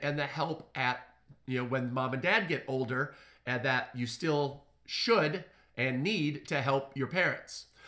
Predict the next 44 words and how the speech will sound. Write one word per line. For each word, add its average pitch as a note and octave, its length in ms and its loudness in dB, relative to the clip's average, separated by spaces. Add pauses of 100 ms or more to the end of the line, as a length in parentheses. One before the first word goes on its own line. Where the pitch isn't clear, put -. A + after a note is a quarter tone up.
(180)
So, B2+ 380 4
uh, A#2 260 6
she C#3 220 -4
thought D3+ 240 2
that C#3+ 140 -2
that C#3+ 140 6
was C3+ 140 2
a C3+ 80 2
good C#3+ 300 0
message D#3 420 0
to D#3 80 -6
be C#3+ 80 2
giving D3 320 0
to D3 80 -2
the C3+ 80 -4
kids, G3 420 2 (280)
and B2 200 -2
she D3 160 0
definitely C#3+ 380 0
appreciates C#3+ 760 0
having C#3 380 -2
access D3 500 -2
to C3+ 100 -8
Christy C#3+ 440 -4
and C3 120 0
I C3+ 160 4
whenever C3 300 -2
she C3+ 180 -6
needs C#3 240 -4
something. B2+ 420 -6 (400)
Uh, A2+ 400 2
and, A#2 300 0
uh, A#2 360 2
and A#2 160 -6
so B2 120 -4
that C3 260 0
is B2 140 -2
a B2+ 100 0
good B2+ 320 0
thing D#3+ 140 2
to C#3 80 -2
teach D#3+ 240 -4
your B2 80 -10
kids, G#3+ 400 4